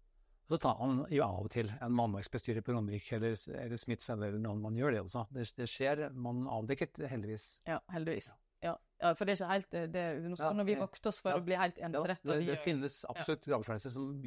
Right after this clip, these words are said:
Speaker 1: avdekker viktige forhold.
Speaker 2: Ja, absolutt. Og det er viktig.
Speaker 1: Ja.
Speaker 2: Og riktig.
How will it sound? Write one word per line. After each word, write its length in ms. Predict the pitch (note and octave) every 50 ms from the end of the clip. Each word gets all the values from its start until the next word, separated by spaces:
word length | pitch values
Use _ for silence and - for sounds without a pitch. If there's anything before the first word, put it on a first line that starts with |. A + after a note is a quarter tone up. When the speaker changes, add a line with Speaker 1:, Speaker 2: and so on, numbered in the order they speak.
| A#2 - - A#2+
Speaker 1:
avdekker 400 | A2+ G2+ G2+ A#2+ - - C3+ B2+
viktige 260 | C3+ - - - A2+
forhold. 240 | - A#2+ A2+ A2+ B2 - _ - -
Speaker 2:
Ja, 80 | F3 - - _ _ _ _ - -
absolutt. 400 | - - - - - - _ _ _ _ _ - _ _ - - -
Og 80 | - F3+
det 80 | G3
er 80 | F3+ D#3+
viktig. 300 | D3+ D3+ - - - - - _ -
Speaker 1:
Ja. 80 | A#2+ - _ _ _ _ _ - _ _
Speaker 2:
Og 140 | - F#3 E3+
riktig. 300 | D3+ - - - - D3